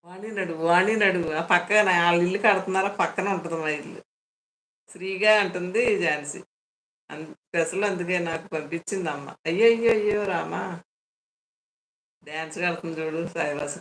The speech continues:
పండు, నేను నీ వెనకాల ఉన్నాను చూడు. నీ, ఇన్ని రకాల బిర్యానీ నేను తిన్నట్టే ఉంది ఇప్పుడు. సిస్టర్ నాకు కావాలి అంటుంది ఝాన్సీ.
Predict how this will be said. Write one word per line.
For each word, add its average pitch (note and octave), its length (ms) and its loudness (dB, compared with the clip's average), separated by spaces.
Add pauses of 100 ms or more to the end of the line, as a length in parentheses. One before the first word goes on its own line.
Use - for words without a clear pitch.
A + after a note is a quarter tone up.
పండు, E3 240 2
నేను G3+ 280 2
నీ F3+ 100 0
వెనకాల E3+ 560 2
ఉన్నాను E3+ 840 0
చూడు. D3+ 240 -4 (640)
నీ, F3+ 80 -10
ఇన్ని F#3 200 -4
రకాల F3+ 380 2
బిర్యానీ G#3+ 500 4
నేను F#3+ 260 0
తిన్నట్టే F#3+ 460 0
ఉంది A3+ 220 0
ఇప్పుడు. - 320 -8 (760)
సిస్టర్ A3 680 2
నాకు G3 460 4
కావాలి G#3 640 0
అంటుంది G3+ 400 -2
ఝాన్సీ. E3+ 400 -2